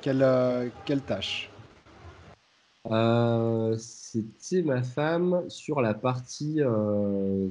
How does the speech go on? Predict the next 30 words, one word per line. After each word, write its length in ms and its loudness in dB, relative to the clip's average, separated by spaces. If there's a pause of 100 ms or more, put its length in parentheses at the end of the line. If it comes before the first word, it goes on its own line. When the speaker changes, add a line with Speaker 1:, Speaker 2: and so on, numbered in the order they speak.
(160)
Speaker 2:
comptabilité. 840 2
Et 80 -2
en 80 4
fait, 260 0
l'histoire 340 -2
se 100 -10
reproduit 540 2
aussi 200 -2
dans 140 2
l'assaut 220 -2
de 60 0
roller, 260 0
puisque 240 -10
je 100 -6
l'avais 160 -2
aussi 220 -2
embauchée 340 2
dans 160 2
l'assaut 220 -2
de 60 2
roller. 260 -2 (640)
Euh, 300 -4
c'était 300 -2
le 140 4
deuxième 520 4
emploi, 560 0
euh, 180 -4 (120)
de 60 0
l'association. 680 -6 (640)
Euh, 960 2